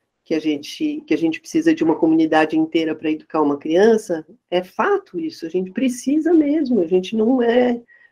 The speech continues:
não é o todo-poderoso, né?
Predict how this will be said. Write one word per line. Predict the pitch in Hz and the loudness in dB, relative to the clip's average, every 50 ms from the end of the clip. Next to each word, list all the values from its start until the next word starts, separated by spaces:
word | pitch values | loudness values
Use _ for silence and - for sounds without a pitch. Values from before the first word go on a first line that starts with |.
| _ _ - | _ _ 4
não | 196 208 214 220 | 6 8 8 8
é | 214 220 233 262 254 | 8 6 6 4 4
o | 254 247 | 2 0
todo-poderoso, | 247 - 226 208 190 180 180 185 190 185 170 185 175 156 143 147 156 147 143 - - _ _ _ _ _ - | -2 0 2 2 2 2 0 -2 -2 -2 0 2 0 0 0 -4 -6 -10 -14 -18 -20 _ _ _ _ _ -14
né? | - 160 170 196 202 | -10 -8 -8 -8 -10